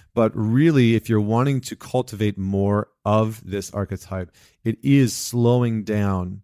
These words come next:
and being able to take in those experiences. Uh, so next week, I'm gonna go into the warrior. Uh, again, please share this with someone. If you're wanting to do work on any of these archetypes, I definitely strongly recommend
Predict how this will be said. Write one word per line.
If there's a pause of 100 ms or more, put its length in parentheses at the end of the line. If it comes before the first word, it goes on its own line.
(160)
and
being
able
to
take
in
those
experiences. (460)
Uh,
so
next
week,
I'm
gonna
go
into
the
warrior. (300)
Uh,
again,
please
share
this
with
someone.
If
you're
wanting
to
do
work (300)
on (100)
any
of
these
archetypes,
I
definitely
strongly
recommend